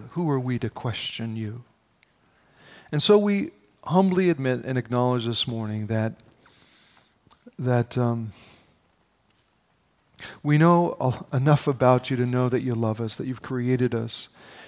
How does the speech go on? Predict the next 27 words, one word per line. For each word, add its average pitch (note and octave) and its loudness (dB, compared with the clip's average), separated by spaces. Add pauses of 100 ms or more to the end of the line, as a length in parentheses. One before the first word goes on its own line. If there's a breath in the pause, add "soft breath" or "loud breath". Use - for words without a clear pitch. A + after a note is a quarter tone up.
(160 loud breath)
and C3 -2
that C3+ 2
you've C3+ 0
offered C#3 -2
to C3 -4
us A#2+ -4
life A#2 -2
everlasting, A#2 -2 (840 soft breath)
and C#3+ -6
that C3+ 4
you C3+ 0
are B2+ 2
gracious B2+ -4
because C3 -4
you C#3 -2
have B2+ 0
revealed C3 -2
those B2 -2
things B2 -6 (520 soft breath)
in C3+ 2
and B2+ 0
through C3 -6
your B2 -4
Son, A#2 -2
Jesus. G#2 -8 (1600 soft breath)
And, C3+ 2
um, B2+ 6